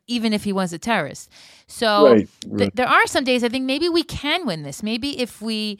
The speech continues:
Speaker 1: join our resources and put our brain,
Speaker 2: Right.
Speaker 1: Jewish cup together,
Speaker 2: Right.
Speaker 1: you know, we have that,
Speaker 2: Right.
Speaker 1: we have that,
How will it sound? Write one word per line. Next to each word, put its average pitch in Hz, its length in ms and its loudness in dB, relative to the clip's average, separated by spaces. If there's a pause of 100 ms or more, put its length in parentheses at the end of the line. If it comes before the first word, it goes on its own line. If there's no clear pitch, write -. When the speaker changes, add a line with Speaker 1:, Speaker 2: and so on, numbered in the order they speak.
(100)
Speaker 1:
join 254 340 0
our 247 160 4
resources 220 760 0
and 185 220 -6
put 254 160 0
our 240 100 4
brain, 220 280 -2
Speaker 2:
Right. 180 120 -14
Speaker 1:
Jewish 214 320 4
cup - 300 -4
together, 226 600 2
Speaker 2:
Right. 220 160 2 (200)
Speaker 1:
you 208 80 -8
know, 208 60 -2
we 220 120 -2
have 240 220 0
that, 208 220 2
Speaker 2:
Right. - 140 -6
Speaker 1:
we 233 180 -4
have 262 300 -2
that, 214 280 0